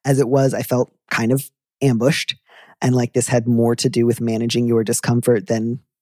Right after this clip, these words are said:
anything that had to do with me. Again, letter writer, if you hear that and you're like,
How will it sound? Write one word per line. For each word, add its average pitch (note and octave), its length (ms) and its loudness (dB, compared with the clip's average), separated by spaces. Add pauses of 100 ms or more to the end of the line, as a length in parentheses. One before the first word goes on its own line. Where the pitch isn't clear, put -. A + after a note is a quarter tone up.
(180)
anything A#2+ 360 -2
that B2+ 260 -2
had A#2 240 -4
to B2 60 0
do C#3 100 4
with D#3 140 2
me. A2 320 -4 (340)
Again, G3+ 280 0 (420)
letter D3 200 2
writer, C3 220 0
if C3 140 -8
you E3 60 2
hear C#3 220 2
that B2+ 140 0
and B2 80 -4
you're A#2+ 100 0
like, A2 200 -4